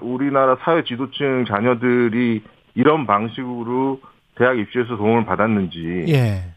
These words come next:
Speaker 1: 알게 될 거 아니에요.
Speaker 2: 근데 이, 이 자녀들이 이 사람들의 이름과, 그때 당시에는 미성년이었을 텐데,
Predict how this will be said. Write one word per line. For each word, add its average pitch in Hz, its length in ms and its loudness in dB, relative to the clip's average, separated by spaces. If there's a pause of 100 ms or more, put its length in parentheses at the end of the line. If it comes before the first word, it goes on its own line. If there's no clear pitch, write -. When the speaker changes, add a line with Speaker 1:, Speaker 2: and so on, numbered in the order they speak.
Speaker 1:
알게 117 360 2
될 90 160 0
거 80 140 -4
아니에요. 85 440 -2 (540)
Speaker 2:
근데 254 240 6
이, 208 140 4 (100)
이 240 840 8
자녀들이 175 840 6
이 165 60 4
사람들의 190 1080 6
이름과, 147 520 4
그때 202 360 6
당시에는 175 400 4
미성년이었을 175 680 4
텐데, 156 340 -2